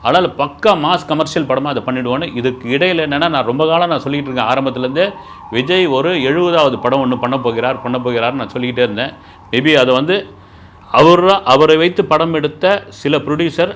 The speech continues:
சில டைரக்டர்களுக்கு பொருளாதார ரீதியாக உதவி பண்ணுவதற்காக அந்த ப்ராஜெக்டை சின்ன கொஞ்சம் கால் ஷீட்ல அதை ஓகே பண்ணி வச்சிருக்காங்க.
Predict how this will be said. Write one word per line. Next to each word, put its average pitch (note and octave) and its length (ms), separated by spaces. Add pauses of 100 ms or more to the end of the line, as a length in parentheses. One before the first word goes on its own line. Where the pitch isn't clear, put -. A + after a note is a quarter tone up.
(120)
சில B2 280
டைரக்டர்களுக்கு D#3 720
பொருளாதார E3 760
ரீதியாக C3+ 640
உதவி D#3+ 320
பண்ணுவதற்காக B2+ 1000
அந்த B2+ 220
ப்ராஜெக்டை C#3 600
சின்ன F#3 500 (140)
கொஞ்சம் F#3+ 360
கால் E3 260
ஷீட்ல D3 200
அதை C3+ 220
ஓகே D3+ 240
பண்ணி C#3 200
வச்சிருக்காங்க. A#2+ 500